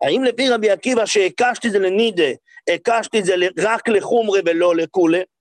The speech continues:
אז ממילא אני נותן לזה את החומרה של, מ-, במסע, אבל אני לא נותן לזה את הכולה של איבורים, או שהקשתי זה לנידו, הקשתי זה לנידו לחלוטין, גם לחומרה למסע,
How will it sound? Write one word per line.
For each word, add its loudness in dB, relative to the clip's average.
אז -2
ממילא 0
אני -2
נותן 0
לזה 0
את 0
החומרה 0
של, 0
מ-, -2
במסע, 0
אבל 0
אני 0
לא 0
נותן -2
לזה -2
את -2
הכולה 0
של 0
איבורים, -2
או 2
שהקשתי -2
זה 0
לנידו, 0
הקשתי -2
זה 0
לנידו 2
לחלוטין, -2
גם 0
לחומרה 0
למסע, 0